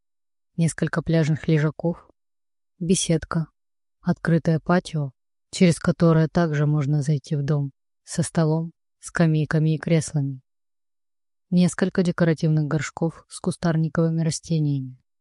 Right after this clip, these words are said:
Забор прикрыт деревьями,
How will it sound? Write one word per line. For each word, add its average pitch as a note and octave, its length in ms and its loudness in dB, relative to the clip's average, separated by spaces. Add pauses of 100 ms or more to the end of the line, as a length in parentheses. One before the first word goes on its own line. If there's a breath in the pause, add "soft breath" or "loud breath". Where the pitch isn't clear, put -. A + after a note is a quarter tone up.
(1000)
Забор E3+ 380 4
прикрыт E3+ 400 -2
деревьями, D3 680 0